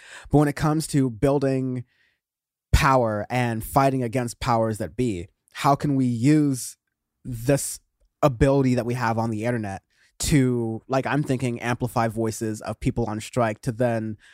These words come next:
um, get past the mainstream media narratives and get towards those centrists who, on, like, a human level in a way that they aren't being communicated to because they're being talked to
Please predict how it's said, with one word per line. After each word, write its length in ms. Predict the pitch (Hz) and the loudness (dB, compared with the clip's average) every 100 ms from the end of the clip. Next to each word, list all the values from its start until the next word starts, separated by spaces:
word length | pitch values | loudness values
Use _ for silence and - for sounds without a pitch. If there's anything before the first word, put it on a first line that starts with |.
| - - | -18 2
um, 460 | 135 123 113 104 104 135 | 4 4 0 -6 -12 0
get 220 | 147 135 | 0 0
past 400 | - 139 139 143 | 0 2 2 0
the 60 | 127 | -2
mainstream 440 | 123 123 113 131 | -2 -2 -2 -2
media 280 | 120 120 120 | 0 0 -2
narratives 560 | 113 113 104 101 101 - | -2 -4 -4 -6 -10 -8
and 180 | 131 127 | -6 -4
get 200 | 135 - | -4 -6
towards 420 | - 135 135 123 | -4 2 2 0
those 220 | 113 117 | -4 -6
centrists 500 | - 117 107 107 98 | -4 -6 -6 -8 -6
who, 140 | - 127 - | -6 -6 -4
on, 160 | 135 120 | -4 -2
like, 120 | 120 | -4
a 60 | |
human 340 | 123 143 120 113 | -4 -2 -2 -4
level 380 | 110 107 104 - - - - | -6 -6 -8 -10 -20 -20 0
in 100 | 143 | 2
a 60 | |
way 260 | 127 127 131 | 2 2 0
that 140 | 120 | 0
they 100 | 123 | -2
aren't 260 | 123 123 123 | -2 -2 0
being 200 | 135 131 | -2 -2
communicated 580 | - 127 127 123 127 113 | -4 -2 -2 -4 -4 -4
to 180 | - 117 | -4 -4
because 220 | 113 120 | -4 -4
they're 100 | 127 | -4
being 220 | 123 117 | -4 -6
talked 320 | - 127 117 | -4 -4 -4
to 340 | - 123 117 | -6 -6 -6